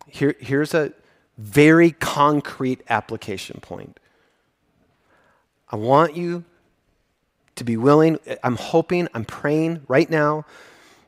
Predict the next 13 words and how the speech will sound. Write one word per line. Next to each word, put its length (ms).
that 160
there 140
would 140
be 320
at 80
least 160
a 40
handful 400
of 80
people 300
in 160
this 220
room 360